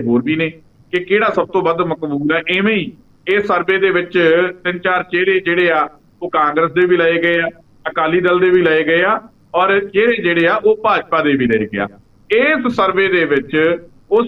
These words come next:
ਪ੍ਰਾਈਵੇਟ ਕੰਪਨੀ ਨੇ ਸਰਕਾਰ ਦੇ ਕਹਿਣ ਤੇ ਸਰਵੇ ਕੀਤਾ ਕਿ ਭਾਈ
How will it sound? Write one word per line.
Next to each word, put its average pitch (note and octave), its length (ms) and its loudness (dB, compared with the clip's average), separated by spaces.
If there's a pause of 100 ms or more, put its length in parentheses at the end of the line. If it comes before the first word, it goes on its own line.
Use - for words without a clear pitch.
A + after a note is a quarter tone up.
ਪ੍ਰਾਈਵੇਟ G3 380 0
ਕੰਪਨੀ C#3+ 460 -2
ਨੇ F3 180 0
ਸਰਕਾਰ D#3 500 -2
ਦੇ F3+ 120 -2
ਕਹਿਣ F3+ 260 -4
ਤੇ E3+ 180 -4
ਸਰਵੇ C3 320 -2
ਕੀਤਾ B2+ 460 -2 (460)
ਕਿ G#3+ 160 0
ਭਾਈ G#3+ 400 -2